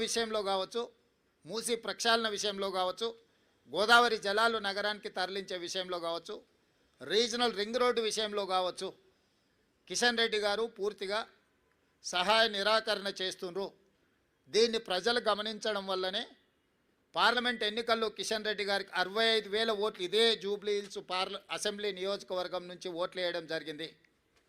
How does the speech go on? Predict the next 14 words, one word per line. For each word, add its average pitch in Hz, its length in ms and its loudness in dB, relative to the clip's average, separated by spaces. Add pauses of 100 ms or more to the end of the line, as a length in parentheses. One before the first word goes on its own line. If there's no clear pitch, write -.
(1160)
ఈనాడు 208 440 6 (480)
కిషన్ 233 360 0
రెడ్డి 226 200 2 (160)
అభ్యర్థిగా 208 520 0
మారి 190 200 2 (640)
ఎన్నికల 226 420 -2 (100)
ప్రచారం 202 480 0
చేస్తే 185 220 -4 (140)
పదిహేడు 196 520 -2
వేల 190 140 -2 (140)
ఓట్లు 180 200 -10 (100)
మాత్రమే 165 420 -8
వచ్చినాయి. 147 500 -8 (1300)
అంటే 170 240 0